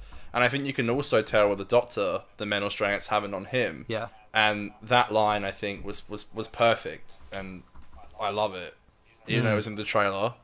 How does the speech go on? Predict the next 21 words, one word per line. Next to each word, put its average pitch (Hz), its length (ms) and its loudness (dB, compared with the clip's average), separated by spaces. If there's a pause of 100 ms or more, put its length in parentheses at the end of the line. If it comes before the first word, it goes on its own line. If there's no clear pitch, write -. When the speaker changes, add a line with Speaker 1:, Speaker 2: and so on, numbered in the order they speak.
Speaker 1:
I 104 100 2
still 107 340 -2 (160)
think 107 200 -4
it's - 160 -8
awesome. 104 460 -4 (320)
You 104 100 -8
know? 92 100 -4
Speaker 3:
I 175 100 10
think 220 200 6
this 202 180 4
is 185 160 8
the, 139 240 10
the 131 140 0
first 196 340 10
episode 139 480 8
in, 113 300 4 (160)
I - 60 -8
can't 233 180 8
even 151 180 8
remember, 120 400 8
like, 110 360 2